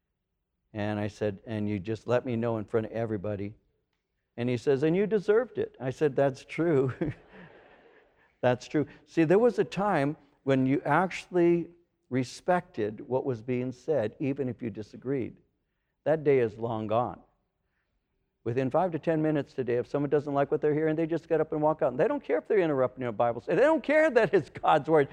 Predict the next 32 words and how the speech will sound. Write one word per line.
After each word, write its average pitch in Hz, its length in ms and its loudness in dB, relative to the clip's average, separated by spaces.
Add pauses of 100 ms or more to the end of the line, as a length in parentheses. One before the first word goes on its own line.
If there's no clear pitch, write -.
(180)
They 220 100 6
don't 269 180 2
care 226 240 6
it's 190 200 2
God's 214 320 4
people. 247 360 -2
They 160 160 8
don't 233 240 6
care. 302 460 6 (600)
They 135 120 2
just 147 260 4
get 151 160 6
up 160 140 4
and 160 80 0
go. 180 180 4 (220)
We 240 220 8
understand 247 760 4
that. 135 320 4
Pastors 208 500 2
understand 208 580 2
that. 160 160 2
It 185 40 6
has 185 160 2
happened 202 320 2
so 214 140 2
many 202 200 0
times. 240 480 0
It 208 80 0
happens 233 280 0
all 247 160 6
the 226 80 2
time. 120 300 0